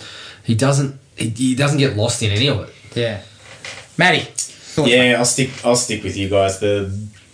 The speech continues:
Speaker 3: the fact that they can make one road trip last for two hours at, at that pace, <laughs> with that much energy,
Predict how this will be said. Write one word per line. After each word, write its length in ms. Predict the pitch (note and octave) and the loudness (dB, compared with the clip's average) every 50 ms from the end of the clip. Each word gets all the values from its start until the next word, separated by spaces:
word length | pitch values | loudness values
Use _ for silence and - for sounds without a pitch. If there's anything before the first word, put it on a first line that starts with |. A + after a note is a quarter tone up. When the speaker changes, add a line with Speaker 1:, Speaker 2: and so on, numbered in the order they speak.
| _ - - | _ -12 -8
Speaker 3:
the 60 | - G2+ | -6 -4
fact 280 | - - E3+ - B2+ | 0 2 2 2 2
that 100 | C3+ B2 | 0 0
they 180 | G#2+ A2 A2 G#2+ | 0 0 0 0
can 320 | A#2 A#2 G#2+ G#2+ G#2 G2 | 0 -2 -2 -2 -4 -2
make 280 | G#2+ A2 A2 G#2+ G2+ - | 0 2 2 2 0 -2
one 340 | G#2 G#2 A2 G#2+ G#2+ G2+ G2 | -2 0 0 0 0 2 2
road 300 | G2 G2 G2 G2+ G2 - | 2 2 2 0 -2 -2
trip 320 | - G#2 G2+ G2 G2 - - - | 0 0 0 0 -2 -6 -8 -2
last 420 | G2 G2+ G2+ G2+ G2+ G2+ - - | 0 0 2 2 0 -2 -4 -4
for 140 | G2+ F#2 E2+ | -6 -8 -8
two 440 | - - - - - - A2 G2+ G2+ G2 | -8 -10 -6 -4 -2 0 0 2 2 2
hours 600 | G2+ G2+ G2+ G2+ G2+ G2+ G#2 - - - - - - - - - - - - - | 2 2 2 0 0 -2 -2 -4 -6 -6 -10 -18 -20 -20 -20 -20 -20 -20 -12 -4
at, 260 | - G2 G2 G2 F#2+ E2+ | 0 0 2 2 0 -2
at 320 | - - F#2+ F2 - - - | -6 -4 -2 -2 -2 -2 -2
that 260 | - G2+ - - - | -2 -2 -2 -2 -4
pace, 680 | - - - G2+ G2 G2 G2+ G2+ G2+ - - - - - - _ _ _ - - - - - | -6 -2 0 2 2 2 0 0 0 0 -2 -2 -4 -8 -12 _ _ _ -20 -20 -20 -18 -12
<laughs> 380 | - - - - - - - - G#2+ G#2 - - | -10 -10 -10 -10 -14 -16 -10 -8 -6 -6 -2 0
with 320 | G#3 F#3 D#3 D3 D3+ - - | 0 2 4 2 2 2 0
that 220 | - - - C#3 | 0 0 2 4
much 220 | C#3 C3+ C3 - | 4 4 4 4
energy, 560 | B2+ A#2+ A#2+ A#2+ A#2+ A2+ - E3 - A2+ A2 | 2 2 4 2 2 2 2 2 2 2 0